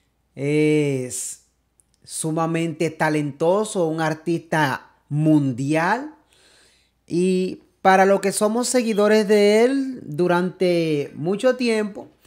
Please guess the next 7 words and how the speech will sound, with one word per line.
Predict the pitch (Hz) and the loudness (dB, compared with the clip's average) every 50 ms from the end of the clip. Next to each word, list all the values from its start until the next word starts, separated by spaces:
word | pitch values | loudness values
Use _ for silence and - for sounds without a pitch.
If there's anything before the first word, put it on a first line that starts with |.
| _ _ _ _ _ _ | _ _ _ _ _ _
esto | 135 165 185 - - 240 | -2 -2 0 0 0 0
no | 233 233 233 233 | 2 2 2 2
es | 233 226 226 | 2 0 0
una | 220 214 208 208 | 0 0 0 0
sorpresa, | 202 - 175 156 143 180 214 240 247 226 - - 196 185 | 0 0 -2 -2 0 2 2 4 4 2 2 0 0 0
¿no? | 190 214 247 277 311 311 - _ _ _ _ _ _ _ _ _ - | 2 2 0 0 -2 -4 -10 _ _ _ _ _ _ _ _ _ 2
Pero | 233 285 302 294 269 262 269 269 - | 4 6 8 8 8 8 6 4 0